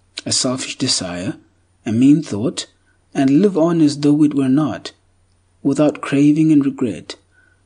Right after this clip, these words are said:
The truth is not for the frivolous and the thoughtless. The life triumphant is not for triflers and loiterers. Man is a master. If he were not,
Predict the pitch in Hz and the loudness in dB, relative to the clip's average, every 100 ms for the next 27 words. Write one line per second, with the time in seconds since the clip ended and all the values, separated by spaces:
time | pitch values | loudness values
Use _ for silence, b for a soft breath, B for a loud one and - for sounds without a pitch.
0 | _ - 143 - 208 165 147 170 185 - | _ -6 -2 -2 0 0 2 0 0 -2
1 | 147 143 - 151 147 147 147 135 131 - | -2 -4 -4 0 2 2 2 0 0 -4
2 | 170 170 - 135 - - _ _ _ _ | -6 -6 -10 -10 -10 -12 _ _ _ _
3 | _ 156 135 156 190 - - 143 147 147 | _ -2 2 2 0 -4 -2 2 2 2
4 | 139 131 131 170 190 - - - 139 156 | 0 0 0 -2 -2 -6 -6 -4 -2 -4
5 | - 165 151 143 123 123 113 87 85 - | -4 -2 2 2 2 -4 -6 -10 -12 -12
6 | - _ _ _ _ _ _ _ _ _ | -14 _ _ _ _ _ _ _ _ _
7 | 123 143 180 190 156 135 143 143 - 78 | 0 2 2 2 2 2 2 0 -4 -10
8 | 76 - _ _ _ _ _ - 123 120 | -12 -16 _ _ _ _ _ -6 -4 -4
9 | 113 104 104 151 - | -4 -4 -4 -6 -10